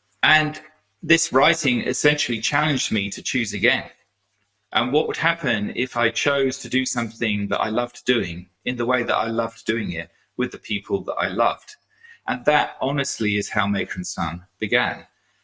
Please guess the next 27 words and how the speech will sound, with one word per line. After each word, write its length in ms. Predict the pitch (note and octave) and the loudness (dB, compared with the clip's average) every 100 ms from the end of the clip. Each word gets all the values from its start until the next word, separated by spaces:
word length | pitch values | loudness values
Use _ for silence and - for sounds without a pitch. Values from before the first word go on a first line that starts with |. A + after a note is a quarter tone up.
| _ _ - | _ _ 2
And 360 | C#3 C#3 C3 - | 4 4 2 -4
because 540 | - - D3 D#3 C#3 | -6 0 2 4 4
I'd 240 | - B2+ B2 | 2 0 0
had 260 | - A#2+ | 0 0
a 80 | A2+ | 2
background 480 | A2 A#2 - A2+ A2+ | 2 2 0 -4 -2
initially 480 | A2+ G#2+ - A#2 A#2 | -2 -4 -4 -2 -2
as 80 | A2 | -2
a 60 | |
cabinet 420 | - G#2+ G2 F2+ | -4 -4 -6 -10
maker, 540 | G2+ G2 - G2 F#2 F#2 _ _ _ _ - | -8 -8 -8 -6 -6 -8 _ _ _ _ 2
very 280 | B2+ C3 | 4 4
rapidly 380 | A#2 A#2+ A#2 A2 | 2 0 0 -6
got 220 | A#2 A#2+ | -2 -2
into 200 | - - | -2 -8
retail, 720 | G#2 G#2 F#2+ - G2 G2 G2 - _ _ _ _ | -6 -6 -6 -6 -6 -6 -8 -12 _ _ _ _
did 180 | B2+ B2+ | -2 2
that 240 | B2 - | 2 2
for 140 | B2+ A#2+ | 0 0
a, 180 | A#2+ - - | -2 -6 -6
quite 220 | - B2 | 0 0
a 40 | |
long 260 | A#2+ A#2+ G2 | 0 -6 -4
while, 560 | F#2 F#2 F#2 F#2+ G2 - _ - | -2 -2 -2 -6 -10 -16 _ -6
um, 480 | G#2 G#2 G2+ G#2+ - | -4 -2 -2 -6 -6
ended 280 | A#2 A#2 G#2 | -6 -4 -2
up 280 | A2+ G#2+ | 0 -2